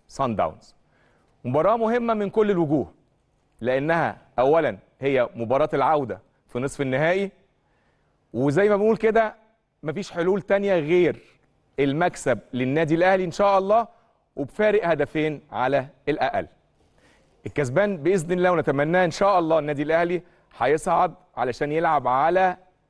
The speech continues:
أول لقب في أول نسخة للبطولة الإفريقية، والأهلي الحمد لله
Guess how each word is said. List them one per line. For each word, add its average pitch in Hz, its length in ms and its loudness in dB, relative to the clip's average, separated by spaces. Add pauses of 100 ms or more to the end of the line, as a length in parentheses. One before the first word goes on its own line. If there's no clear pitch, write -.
(180)
أول 160 400 2
لقب 160 240 0
في - 180 -10
أول 147 500 0
نسخة 143 340 -2 (440)
للبطولة 123 680 0 (140)
الإفريقية، 104 640 -6 (120)
والأهلي 135 400 0
الحمد 143 340 -4
لله 135 260 2